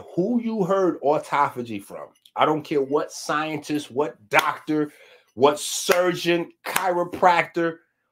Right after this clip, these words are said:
what book you read. I don't care what his,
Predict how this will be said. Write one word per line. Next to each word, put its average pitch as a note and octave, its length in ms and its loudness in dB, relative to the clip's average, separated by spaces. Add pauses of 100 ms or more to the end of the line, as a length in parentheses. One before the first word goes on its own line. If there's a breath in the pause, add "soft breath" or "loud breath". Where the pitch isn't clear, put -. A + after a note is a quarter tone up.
(140)
what F#3 360 2
book F3+ 440 -6
you G3 140 -4
read. F3 540 4
I F3 80 0
don't G3 180 -2
care E3 220 -6
what D3 360 -6
his, F3+ 300 -8